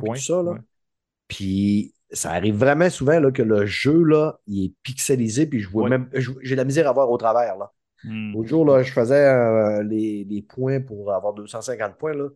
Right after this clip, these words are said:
Speaker 1: Et j'étais même pas capable de voir le jeu, tellement que c'était pixelisé puis dégueulasse. Je te mets, là, je l'arrête, je la redécolle, même affaire, même affaire. Le jeu n'était pas capable de se loader assez pour que ça ait de l'allure. Ça fait que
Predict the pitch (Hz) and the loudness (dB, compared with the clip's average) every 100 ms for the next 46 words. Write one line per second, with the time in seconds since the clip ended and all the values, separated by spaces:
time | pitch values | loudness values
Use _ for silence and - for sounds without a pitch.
0 | _ _ _ - 160 139 135 151 160 - | _ _ _ -4 0 2 2 2 2 2
1 | 143 135 156 127 117 147 135 104 101 113 | 0 2 4 4 4 0 0 -4 -2 -4
2 | - 101 - - 131 - 127 117 113 143 | -4 -8 -8 -10 -2 0 0 -2 -2 -2
3 | 143 90 98 135 131 113 127 127 95 107 | -4 -8 0 2 4 4 2 0 -4 -4
4 | 101 _ _ _ _ 123 147 - 127 120 | -4 _ _ _ _ 0 2 2 -4 0
5 | 107 117 - - _ _ _ 104 107 95 | 2 2 0 -6 _ _ _ -6 -2 0
6 | 90 101 117 135 - - _ _ - 101 | 0 0 2 0 -2 -12 _ _ -6 -2
7 | 107 101 123 110 - _ _ - 104 104 | 0 0 0 -2 -4 _ _ -8 -4 -4
8 | 101 123 110 113 143 120 110 107 - 117 | -2 0 0 2 2 0 2 0 2 0
9 | 107 104 101 104 - _ - - 117 110 | 2 2 4 2 -4 _ -18 -4 0 2
10 | 113 113 120 110 95 123 - 113 101 - | 4 4 4 4 2 -2 -2 -4 -2 0
11 | 98 90 87 98 104 95 87 92 | 0 -2 -4 -4 -6 -8 -12 -8